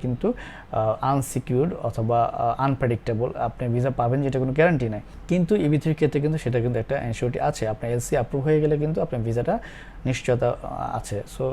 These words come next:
আপনাকে এই জিনিসগুলো অবশ্যই মাথায় রাখতে হবে যে আপনি, আহ, ইউএসএ যদি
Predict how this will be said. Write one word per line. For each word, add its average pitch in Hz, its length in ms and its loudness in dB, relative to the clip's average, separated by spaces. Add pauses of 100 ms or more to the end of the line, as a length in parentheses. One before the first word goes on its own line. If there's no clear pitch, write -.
(280)
আপনাকে 139 340 -4
এই 135 80 0
জিনিসগুলো 127 340 -2
অবশ্যই 117 340 -2
মাথায় 123 220 0
রাখতে 117 220 -2
হবে 139 120 0 (480)
যে 113 80 2 (100)
আপনি, 123 160 -6
আহ, 117 380 -4
ইউএসএ 123 260 0 (100)
যদি 175 120 4